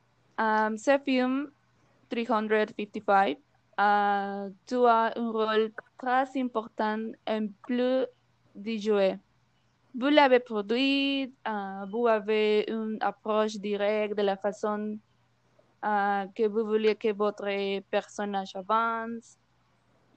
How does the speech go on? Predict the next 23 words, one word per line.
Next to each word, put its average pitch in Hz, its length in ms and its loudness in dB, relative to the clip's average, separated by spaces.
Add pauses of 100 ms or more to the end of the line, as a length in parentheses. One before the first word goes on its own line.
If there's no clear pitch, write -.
(100)
Dites-moi, 220 520 -2 (500)
comment, 247 840 0
comment 269 280 2
était 240 260 2
l'expérience ? 220 840 0 (760)
Pensez-vous 254 540 4
qu'il 220 460 0
est 208 180 2
important 214 840 0 (240)
qu'il 226 240 -4
y 214 60 4
a 208 100 4
plus 247 380 -2
de 240 120 2
femmes 214 280 -4
dans 208 180 -2
les 202 100 -2
salles 208 340 0
de, 196 440 -2
des 190 240 -8
écrivains, 208 800 -2
des 202 140 -4
réalisateurs, 214 1040 -2